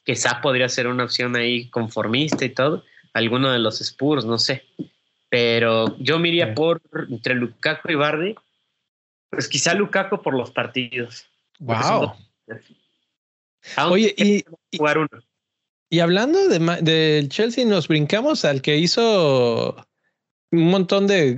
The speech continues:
Speaker 2: asistencias, gol, etcétera, a-, al buen Timo Werner. <laughs>
Speaker 1: Sí, no,
Speaker 2: Tenía
Speaker 1: ya
Speaker 2: que
Speaker 1: Timo
Speaker 2: traerla.
Speaker 1: Werner creo que, creo que ha estado cancelado desde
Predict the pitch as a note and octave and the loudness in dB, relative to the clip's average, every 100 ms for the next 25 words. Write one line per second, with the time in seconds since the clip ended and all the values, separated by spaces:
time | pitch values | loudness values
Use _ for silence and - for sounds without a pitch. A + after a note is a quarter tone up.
0 | D3+ C3+ D#3 C#3 E3+ F3 G3+ F#3+ D#3 D#3 | 0 0 0 0 0 2 0 0 0 2
1 | F3 F#3+ E3+ - E3+ E3+ F#3+ D3 C#3+ C#3 | 2 2 0 0 -2 0 0 2 2 2
2 | C3+ B2+ B2+ C3+ B2+ B2+ C#3 D#3+ F3 E3+ | 2 2 0 0 0 0 2 4 4 4
3 | D3 A#2+ A2+ _ - _ _ F3+ F#3+ E3 | 4 0 -4 _ -20 _ _ 2 4 4
4 | D#3+ A3 A#3+ D#3+ - - - - - _ | 2 2 2 0 -2 -10 -18 -20 -20 _
5 | - - - B3 _ - _ - F#3+ - | -6 -4 -6 -6 _ -12 _ -6 -6 -6
6 | - G4 F#4 F#4 - F4+ - - _ E3 | -2 0 2 -2 -4 -12 -14 -20 _ -4
7 | F3 F3 F3 F3+ G3 E3 D3+ F#3+ A#3+ - | 0 2 2 0 0 0 2 0 -2 -8
8 | _ F#3 G3 F#3+ - E3+ F3 F3+ - F#3 | _ -10 -4 -4 -2 -4 -4 -6 -2 -4
9 | F#3 C#3+ B2+ C#3+ C3+ D#3+ F3+ B2 A#2 A#2 | -2 -6 -4 -2 0 0 0 -2 -4 -4
10 | A2+ A2+ | -4 -6